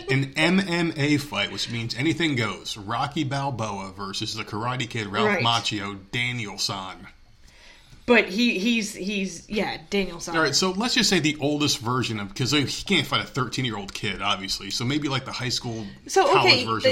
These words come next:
Speaker 1: th-, okay, so then he
Speaker 2: He
Speaker 1: just
Speaker 2: can't,
Speaker 1: kept,
Speaker 2: yeah,
Speaker 1: he
Speaker 2: he
Speaker 1: kept
Speaker 2: can't.
Speaker 1: doing the Karate Kid
Speaker 2: Yeah.
Speaker 1: thing for years and years to
Speaker 2: How
Speaker 1: catch up
Speaker 2: about
Speaker 1: to his
Speaker 2: Daniel San now, who's, like, a master in, from the whatever Red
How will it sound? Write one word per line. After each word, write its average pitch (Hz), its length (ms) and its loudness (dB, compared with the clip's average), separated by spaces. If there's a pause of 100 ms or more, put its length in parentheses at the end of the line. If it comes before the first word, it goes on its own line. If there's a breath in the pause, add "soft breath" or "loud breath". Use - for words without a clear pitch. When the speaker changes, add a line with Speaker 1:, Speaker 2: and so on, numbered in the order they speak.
Speaker 1:
th-, - 40 -2
okay, 269 240 2
so 254 160 2
then 233 340 0
he 277 300 -2
Speaker 2:
He - 120 4
Speaker 1:
just - 140 6
Speaker 2:
can't, 240 340 4
Speaker 1:
kept, - 200 -8
Speaker 2:
yeah, 120 160 0
Speaker 1:
he 247 180 0
Speaker 2:
he - 40 2
Speaker 1:
kept - 260 2
Speaker 2:
can't. - 60 -8
Speaker 1:
doing 254 280 2
the 220 80 2
Karate 214 420 -2
Kid 226 300 0
Speaker 2:
Yeah. 214 100 0
Speaker 1:
thing 196 360 -2
for 208 200 0
years 190 360 0
and 185 120 -8
years 175 220 -6
to - 80 -4
Speaker 2:
How 208 240 2
Speaker 1:
catch 240 100 2
up 202 140 2
Speaker 2:
about 190 240 4
Speaker 1:
to 190 80 0
his 160 240 -2
Speaker 2:
Daniel 165 340 2
San 143 460 0
now, 127 280 0
who's, 117 140 -2
like, 110 120 -2
a 104 60 0
master 104 680 -2
in, 101 400 -8 (400)
from 123 400 -2
the 113 260 -2
whatever 123 540 0
Red 110 480 -2